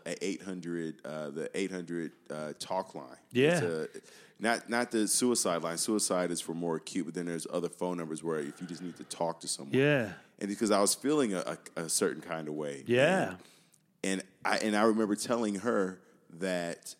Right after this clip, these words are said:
Speaker 1: uh, I was like, "It's ridiculous that I feel shame and guilt about this. It's so small."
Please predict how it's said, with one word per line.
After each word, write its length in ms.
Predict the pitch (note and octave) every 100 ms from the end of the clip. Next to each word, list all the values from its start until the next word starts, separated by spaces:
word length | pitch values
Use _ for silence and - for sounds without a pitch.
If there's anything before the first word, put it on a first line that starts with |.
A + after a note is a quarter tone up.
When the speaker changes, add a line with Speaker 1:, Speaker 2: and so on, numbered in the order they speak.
| -
Speaker 1:
uh, 460 | E2+ E2 D#2+ D#2 -
I 120 | G#2+
was 100 | G#2+
like, 160 | G2+ F2+
"It's 200 | C#3 -
ridiculous 680 | A#2+ G2+ D3+ D#3 A2+ G2+ - - - _ _
that 120 | G#2
I 120 | G2+ F#2
feel 300 | - A#2 A2
shame 380 | - A2+ A#2
and 160 | G2+ F2
guilt 240 | C3 D#3
about 280 | F2+ F2 E2+
this. 140 | F2+ F#2
It's 100 | -
so 200 | A2+ G2
small." 640 | - B2 C3+ D#2 B1